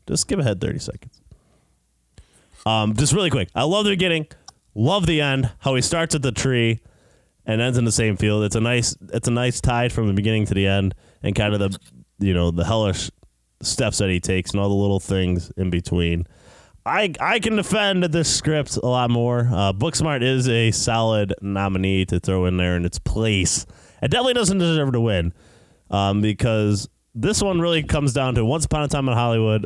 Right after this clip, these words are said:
or Parasite. Knives Out, excellent job by Rian Johnson. Not quite a winning script. Marriage Story, maybe too real to win. You know what I mean? It, it, like, hit too close to home for people to vote it as a winner.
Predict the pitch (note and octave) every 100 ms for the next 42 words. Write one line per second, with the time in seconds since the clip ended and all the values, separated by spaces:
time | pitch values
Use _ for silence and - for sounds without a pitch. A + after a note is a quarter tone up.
0 | - G2+ - A2 F#2+ - G2+ F#2+ F#2 -
1 | - - - - D3+ F3 D3 D3 C#3 C3+
2 | C3+ B2 A#2+ A2+ G#2 G2+ F#2 A2 A#2 A2
3 | A2+ G#2+ _ - B2 A#2 A#2 G#2 - A#2
4 | G#2 B2 A#2+ G#2+ G2+ - G#2+ - G#2 C3
5 | B2+ - C3 C3 B2 - - - - G3
6 | D#3 - B2+ D3+ C3+ C3+ C#3 C#3+ - _
7 | - - _ - C3 B2+ C3 B2 C3 C3
8 | A#2 A#2+ C3+ - - - _ _ _ _
9 | - A#2 A#2+ B2 A2+ E2+ G#2 A#2+ - B2+
10 | B2+ C3 A#2 G2+ G2+ A2+ A#2+ G2+ G2 A2
11 | A2 G2+ D3 A2+ A2+ G#2+ G2+ F#2 F#2 G#2+
12 | A#2 A#2+